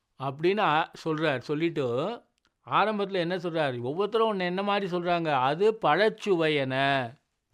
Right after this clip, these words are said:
சில பேர் சொல்றாங்க, "அது பழச்சுவை போல்." பழச்சுவைன்னா என்ன? இனிமையாக இருக்கும், இனிப்பாக இருக்கும். இறைவன் அதுபோல் இனிப்பானவன்.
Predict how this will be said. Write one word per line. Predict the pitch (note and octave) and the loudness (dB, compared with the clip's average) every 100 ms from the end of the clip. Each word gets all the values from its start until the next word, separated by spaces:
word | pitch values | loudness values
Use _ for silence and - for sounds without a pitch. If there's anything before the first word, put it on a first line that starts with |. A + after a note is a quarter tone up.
| _ _ _ _ _ _ _ _ _ | _ _ _ _ _ _ _ _ _
சில | E3 F#3 | 0 2
பேர் | G3 A3 F3+ | 4 2 0
சொல்றாங்க, | F3 F#3 F#3 | 2 2 2
"அது | G#3 F#3 D#3 | 0 0 0
பழச்சுவை | D3+ D#3+ G#3 - F3+ F#3 F3+ | 0 0 0 0 0 2 2
போல்." | E3 D#3+ D3 | 4 0 2
பழச்சுவைன்னா | D#3 G3 A3 G#3 F#3+ F#3 F3+ | 2 2 2 0 0 2 0
என்ன? | E3 D#3 | 0 0
இனிமையாக | D#3 D#3 F#3 F#3 F3 E3 | 0 -2 -2 0 0 0
இருக்கும், | E3+ C#3+ C#3+ C3 | -2 -4 -4 -4
இனிப்பாக | C3+ F3+ F#3+ G3 E3+ F3 | -2 -2 0 4 4 2
இருக்கும். | D3+ C#3 D3+ C#3+ C#3 | -2 -4 -4 -4 -2
இறைவன் | D3 G3+ G3 E3+ | 0 2 2 0
அதுபோல் | C#3+ D3 F3 G3 | -2 -2 -2 -2
இனிப்பானவன். | D3 E3 E3+ F#3 F3+ E3 D3 D3 | -2 -4 -2 2 2 2 -2 -2